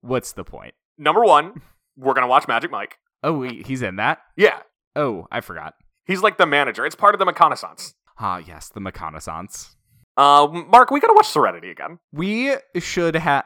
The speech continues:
Speaker 1: we should watch Serenity again. I want to watch Serenity in theaters again, and I think that's the problem.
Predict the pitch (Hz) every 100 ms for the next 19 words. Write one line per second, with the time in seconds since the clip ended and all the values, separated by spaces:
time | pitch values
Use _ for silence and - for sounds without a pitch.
0 | - 170 226 220 160 120 107 - 95 71
1 | 73 85 - 98 98 95 196 214 _ _
2 | _ _ _ - 165 175 214 226 - 147
3 | 135 139 135 - - 139 120 123 120 -
4 | 147 120 110 113 107 110 131 123 117 -
5 | 104 95 92 104 98 58 101 156 - 165
6 | 160 156 196 208 165 135 123 - 123 98
7 | 95 80 76 135 190